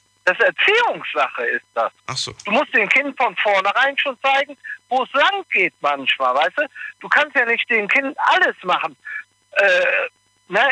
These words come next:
Speaker 1: ich kenn zum Beispiel eine Familie, die waren nicht irgendwie Zeugen Jehova oder was, die hatten gar keinen Fernseher. Die sind ohne Fernseher aufgewachsen.
Speaker 2: Okay.
Speaker 1: Die waren viel in der Natur und in den Zoos und was weiß ich wo. Hör mal,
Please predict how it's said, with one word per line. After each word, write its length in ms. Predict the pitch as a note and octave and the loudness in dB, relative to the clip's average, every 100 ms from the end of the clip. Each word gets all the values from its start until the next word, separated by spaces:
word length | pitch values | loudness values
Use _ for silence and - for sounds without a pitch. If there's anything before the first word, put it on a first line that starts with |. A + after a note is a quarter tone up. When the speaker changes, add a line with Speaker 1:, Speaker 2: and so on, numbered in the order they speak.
| C4 | 0
Speaker 1:
ich 160 | G3+ | 0
kenn 220 | - D4 C#4 | 0 -2 -4
zum 120 | B3 | 0
Beispiel 400 | B3 A#3+ B3 A3+ _ - | 0 2 -2 -4 _ -6
eine 120 | G#3+ - | -4 0
Familie, 720 | A3 G3+ G#3 G#3 G#3 A#3+ D4 _ - _ _ _ - | 0 2 2 4 4 2 0 _ -20 _ _ _ -4
die 120 | F3+ | 0
waren 260 | A3 B3 A#3 | 2 2 0
nicht 180 | A#3+ - | -2 -2
irgendwie 440 | G#3 G#3+ F#3 F#3 - | 0 -2 -4 -14 -6
Zeugen 320 | G#3 G3+ F3 | -2 -2 -2
Jehova 500 | D#3 D3 G3 G3 G#3+ | -4 -2 -2 0 0
oder 140 | A#3 A#3 | 0 0
was, 120 | C4+ - | -2 0
die 100 | C4+ | -2
hatten 200 | D#4 C4 | -2 -2
gar 200 | B3 B3 | 0 0
keinen 240 | A#3+ G#3 | 0 -2
Fernseher. 640 | - G#4+ G4+ B3+ E3+ C#3+ A#2+ - - | 0 0 0 -2 -2 -2 -4 -10 -4
Die 80 | A3+ | 0
sind 200 | C#4+ B3+ | 0 0
ohne 240 | C4+ C4 G#3+ | -2 -2 0
Fernseher 540 | F4 G#4 F#4 A#3+ G3+ F#3+ | 2 2 0 0 2 0
aufgewachsen. 760 | E3+ - D3+ C#3+ - - A2+ - _ _ | -2 -6 -2 -2 -2 -10 -18 -20 _ _
Speaker 2:
Okay. 300 | G2+ - G#2 - | -16 -14 -12 -2
Speaker 1:
Die 80 | A#3+ | 2
waren 240 | C#4 C4 | 4 2
viel 280 | - D#4+ D#4+ | 0 2 2
in 120 | C4+ B3 | 2 2
der 100 | A3+ | 2
Natur 480 | A3 - D#4 D#4+ D#4+ D4+ C#4 - - _ | 0 -2 -4 0 2 2 -2 -6 -20 _
und 220 | B3+ C4+ | -4 0
in 180 | B3+ C#4 | 0 0
den 140 | C#4 B3 - | -2 -4 -2
Zoos 560 | C#4+ C#4+ D4 C#4+ C4 B3+ | 0 2 2 2 0 -2
und 160 | C4+ | -4
was 160 | C#4 C4+ | -2 0
weiß 180 | C#4 C4+ - | 0 0 -2
ich 180 | C#4 - - | 0 0 0
wo. 300 | B3 B3+ B3 _ _ _ - | 0 0 -2 _ _ _ -2
Hör 140 | D#4 | 0
mal, 220 | D4+ B3+ | 2 0